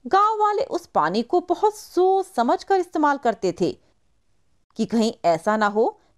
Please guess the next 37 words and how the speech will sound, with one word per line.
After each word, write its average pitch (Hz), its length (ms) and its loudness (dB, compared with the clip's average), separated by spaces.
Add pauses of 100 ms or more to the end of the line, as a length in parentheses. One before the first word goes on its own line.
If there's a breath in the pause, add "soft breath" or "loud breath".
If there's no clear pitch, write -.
कि 214 100 2
हफ्ते - 400 -2
से 214 140 -2
पहले 170 420 0
पानी 160 380 -2
खत्म - 420 -2
हो 320 160 0
जाए 175 300 -2 (360)
और 440 120 2
उन्हें 370 320 0
प्यासा 196 480 0
मरना 330 280 0
पड़े। 170 300 -2 (500)
लोग 381 440 2
बाग 233 300 0 (200)
एक 214 240 0
दूसरे 180 340 0
को 269 180 0
पानी 151 420 -2
देने 330 280 0
से 392 140 2
भी 403 100 2
बचते 269 460 -2
थे। - 220 -4 (600)
उसी 427 360 2
गांव 381 200 0
में 381 160 0
लक्ष्मी 262 500 0
नाम 339 240 0
की - 120 -2
एक 330 260 -4
लड़की 180 380 0
भी 370 120 2
रहती 294 300 -4
थी। - 240 -8 (460)
उसके 175 320 0
बाबा 156 400 0